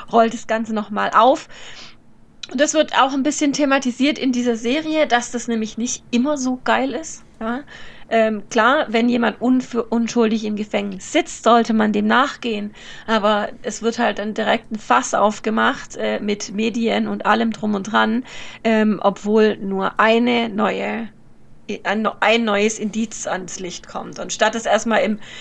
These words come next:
im Ruhigen zu klären, was steckt wirklich dahinter, wird halt hier gleich ein Riesenfass aufgemacht.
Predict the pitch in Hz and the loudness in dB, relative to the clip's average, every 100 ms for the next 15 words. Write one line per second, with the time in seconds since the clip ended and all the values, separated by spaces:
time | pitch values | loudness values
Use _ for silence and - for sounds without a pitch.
0 | - - 214 185 220 277 339 247 208 - | -10 0 2 4 4 4 2 -4 -4 -8
1 | - - 220 240 262 226 202 196 233 214 | -8 0 4 6 4 0 -2 -2 -2 -2
2 | 190 202 - - 180 240 277 240 208 208 | -6 -12 -6 -2 2 2 2 4 2 0
3 | - - 202 233 233 226 240 226 - 220 | -12 -10 2 4 4 2 2 2 -2 0
4 | 220 220 196 214 220 - - _ - 202 | 0 0 0 0 -2 -4 -8 _ -10 -8
5 | 196 208 208 208 185 - 208 - 165 - | -8 -6 -8 -6 -6 -2 -2 0 -4 -6
6 | 190 175 175 | -10 -6 -6